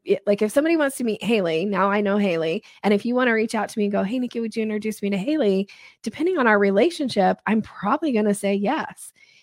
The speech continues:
as long as there's some benefit, it, some benefit to Haley for me to introduce this person to them. So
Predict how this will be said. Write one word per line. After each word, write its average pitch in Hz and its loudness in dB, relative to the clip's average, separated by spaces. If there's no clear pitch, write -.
as 220 2
long 247 -2
as 214 2
there's 190 0
some 208 0
benefit, 202 2
it, - 2
some 202 0
benefit 208 0
to 220 -2
Haley 190 0
for 202 2
me 208 2
to - -6
introduce 185 0
this 175 -6
person 190 -8
to - -20
them. - -14
So 185 2